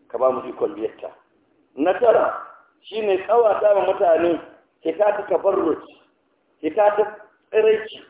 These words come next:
ka bayyana da al'aura maza da mata. Yanzu an waye gari, ba mata ɗaya suke hita banza ba, har da maza.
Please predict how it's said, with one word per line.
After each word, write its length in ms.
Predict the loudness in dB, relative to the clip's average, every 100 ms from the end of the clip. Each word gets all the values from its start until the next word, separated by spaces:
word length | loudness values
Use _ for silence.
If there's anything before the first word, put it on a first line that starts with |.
| _ _ _ _ _
ka 80 | -2
bayyana 440 | 0 2 2 2 2
da 80 | 0
al'aura 640 | -2 0 0 2 0 -4 -12 -4
maza 300 | -2 2 2
da 120 | 0
mata. 240 | -6 -14 -18 _ _ _ _ _ _ _ -2
Yanzu 220 | 0 0
an 200 | 2 2
waye 240 | 4 2
gari, 320 | 2 -2 -4 -12 _ _ -4
ba 220 | -2 0
mata 340 | 0 0 0
ɗaya 140 | 0 0
suke 160 | 0
hita 220 | 0 2 0
banza 400 | 2 2 0 0
ba, 300 | -2 -4 -6
har 160 | -4 0
da 100 | 0
maza. 460 | 0 0 -2 -6